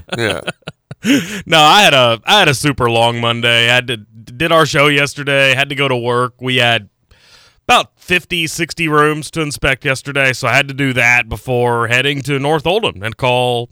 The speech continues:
Speaker 2: North Oldham Manual last night.
Speaker 1: Was it a good game?
Speaker 2: No.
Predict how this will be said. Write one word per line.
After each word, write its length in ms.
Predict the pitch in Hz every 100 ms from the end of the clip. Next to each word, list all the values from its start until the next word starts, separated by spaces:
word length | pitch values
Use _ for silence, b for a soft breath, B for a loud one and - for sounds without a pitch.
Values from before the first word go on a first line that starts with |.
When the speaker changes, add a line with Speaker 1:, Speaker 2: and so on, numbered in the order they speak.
| -
Speaker 2:
North 300 | 135 139 151
Oldham 240 | 151 160
Manual 380 | 156 202 143 85
last 220 | 85 85
night. 180 | 92 85
Speaker 1:
Was 80 | 98
it 40 |
a 40 | 113
good 60 | 104
game? 360 | 107 135 226 b b b b _
Speaker 2:
No. 440 | 151 170 208 240